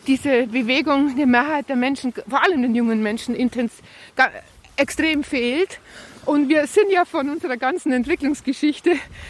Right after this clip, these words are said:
noch gar nicht fähig, im Grunde so viel zu sitzen, sondern wir müssen uns wesentlich mehr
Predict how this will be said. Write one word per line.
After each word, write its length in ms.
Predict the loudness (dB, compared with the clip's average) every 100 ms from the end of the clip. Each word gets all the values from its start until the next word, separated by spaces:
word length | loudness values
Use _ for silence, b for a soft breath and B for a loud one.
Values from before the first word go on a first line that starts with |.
| B 0
noch 100 | 4
gar 200 | 4 4
nicht 180 | -2
fähig, 360 | 2 4 4 4
im 160 | 2 2
Grunde 360 | 2 2 2 0
so 100 | -4
viel 200 | -2 -4
zu 120 | -4
sitzen, 360 | -4 -4 -2 -2
sondern 360 | 2 2 2 0 B B
wir 120 | -2 4
müssen 420 | 4 4 2 2
uns 240 | 0 -2
wesentlich 400 | -4 -2 -2 -2
mehr 320 | -2 -2 -2